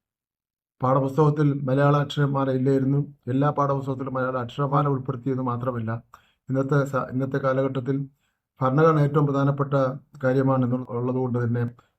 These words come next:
ഭരണഘടനയുടെ പ്രിയാമ്പിൾ, ആ-, ആമുഖം എല്ലാ പാഠപുസ്തകങ്ങളിലും പ്രിന്റ് ചെയ്യുന്നതിന് വേണ്ടി തയ്യാറായി. അങ്ങനെ,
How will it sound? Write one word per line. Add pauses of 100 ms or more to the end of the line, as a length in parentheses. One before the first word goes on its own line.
ഭരണഘടനയുടെ
പ്രിയാമ്പിൾ, (280)
ആ-,
ആമുഖം (220)
എല്ലാ
പാഠപുസ്തകങ്ങളിലും
പ്രിന്റ്
ചെയ്യുന്നതിന്
വേണ്ടി
തയ്യാറായി. (460)
അങ്ങനെ,